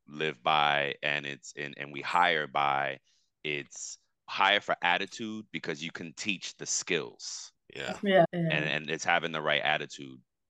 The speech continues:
Speaker 1: That's awesome. You guys are an amazing team. I, I really love interacting with
Speaker 2: Yeah.
Speaker 1: you all. We have a, a little game that we wanna play with y'all, and it's called This or That. You get to pick. You gotta,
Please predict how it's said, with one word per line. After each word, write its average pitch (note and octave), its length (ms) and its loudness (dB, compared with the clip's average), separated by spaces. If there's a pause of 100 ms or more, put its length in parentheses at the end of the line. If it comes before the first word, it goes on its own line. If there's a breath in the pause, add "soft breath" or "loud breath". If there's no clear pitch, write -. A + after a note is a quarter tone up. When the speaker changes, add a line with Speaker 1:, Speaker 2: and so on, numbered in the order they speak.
(560)
Speaker 1:
That's D#2+ 260 -2
awesome. D2+ 340 -2
You F2 80 -2
guys F2+ 220 4
are F2 40 2
an E2 60 -2
amazing D#2+ 460 -2
team. D2 400 -6
I, D2 140 2
I C2 80 4
really D2 260 -2
love D2 320 0
interacting C#2+ 480 -2
with C#2+ 80 -6
Speaker 2:
Yeah. E2+ 240 -2
Speaker 1:
you C2+ 60 0
all. C2+ 260 -4 (400)
We F#2+ 140 2
have G#2+ 240 6
a, G#2+ 60 2 (120)
a F2+ 100 6
little G2+ 280 2
game F#2 540 2
that E2 140 2
we D#2+ 80 -8
wanna D#2 240 -2
play E2 240 -2
with D#2 200 -4
y'all, C#2+ 440 0 (340 soft breath)
and D#2 440 4
it's D2 160 -8
called D#2+ 260 0
This F#2 220 0
or A2+ 80 0
That. E2 340 4 (460)
You D#2 80 -10
get E2+ 180 0
to - 100 -12 (100)
pick. G#2 240 0
You - 80 -16
gotta, F2 260 4